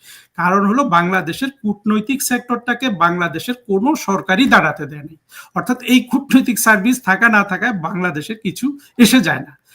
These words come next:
একটা শক্তিশালী বাংলাদেশের মতো যে দেশে আর্মি এইরকম আপনার আর্মি শুধু জাতিসংঘের দিকে তাকিয়ে থাকে, আর্মি দেশের কোনো ক্রান্তি লগ্নে আপনার, এ, জাতিসংঘের কর্মচারী, ইউএস স্টেট ডিপার্টমেন্টের কর্মচারীর অধীনে চলে যায়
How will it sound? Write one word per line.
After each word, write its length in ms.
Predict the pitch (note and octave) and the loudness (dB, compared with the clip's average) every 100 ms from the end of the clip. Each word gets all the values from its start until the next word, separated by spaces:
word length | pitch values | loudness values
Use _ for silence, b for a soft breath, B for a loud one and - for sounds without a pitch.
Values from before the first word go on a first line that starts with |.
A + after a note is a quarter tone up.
| B B _ | B B _
একটা 260 | E3+ - C4+ | -12 0 0
শক্তিশালী 880 | - - - G3+ - C4 A3 A3+ B3+ | 0 -6 -2 -2 4 4 4 4 2
বাংলাদেশের 640 | F3 E3+ F#3+ F#3+ F3+ C4 | 2 2 0 0 -2 0
মতো 300 | B3 A#3+ C4 | 0 0 0
যে 220 | G3 E3+ E3 | -2 -2 -2
দেশে 360 | F3 E3+ A#3+ | -2 -2 0
আর্মি 640 | A#3+ E3+ D#3 F3 A#3+ B3+ A#3 | 2 2 2 2 4 6 4
এইরকম 500 | A3 G#3 G#3 G#3+ G3+ | 0 -2 -2 0 2
আপনার 360 | F3+ G3 F#3+ F#3+ b b | 0 0 -2 -4 b b
আর্মি 300 | - E3+ G3+ | -2 2 2
শুধু 280 | G#3+ A#3+ A3 | 2 0 0
জাতিসংঘের 580 | F#3+ G3+ C#4 F#3+ F3+ G3 | 2 2 2 0 -2 -2
দিকে 200 | G3+ A3 | -2 0
তাকিয়ে 380 | A3+ - G#3+ F3+ | 0 0 0 -2
থাকে, 460 | F#3+ F3+ F3 E3 B B B | -2 -2 -4 -4 B B B
আর্মি 340 | F3+ D#3 G#3+ G#3+ | 0 4 2 4
দেশের 340 | E3 F#3 A3+ | 2 0 -2
কোনো 240 | - A3 | -2 -2
ক্রান্তি 360 | A3 G#3+ G3 A3 | 0 0 0 0
লগ্নে 440 | F#3+ F3+ D3+ G3+ | -2 -2 -2 0
আপনার, 400 | G3 - F3 F3 B3+ b b _ G3 | 0 0 0 0 -2 b b _ -2
এ, 380 | F#3+ F#3+ F#3 F3+ | 0 2 0 0
জাতিসংঘের 600 | E3+ F#3+ A#3+ - F#3+ G3+ | 2 2 2 -2 -2 0
কর্মচারী, 600 | G#3+ A3 G3 F#3+ F#3 F3 | 0 0 0 -2 -2 -2
ইউএস 500 | E3+ F3+ F#3 G#3+ G#3 G3+ | -2 -2 2 2 0 -4
স্টেট 280 | - G#3+ F3 | -4 -2 -2
ডিপার্টমেন্টের 520 | G#3 G#3+ G3 G#3 G3 | -2 -2 0 -2 -2
কর্মচারীর 580 | - A3 A3+ G3+ F#3 F3+ | -2 0 0 0 0 0
অধীনে 280 | E3 A3 A#3 | 2 2 2
চলে 280 | G#3 F3 D#3+ | 0 -2 -2
যায় 200 | D3+ | -4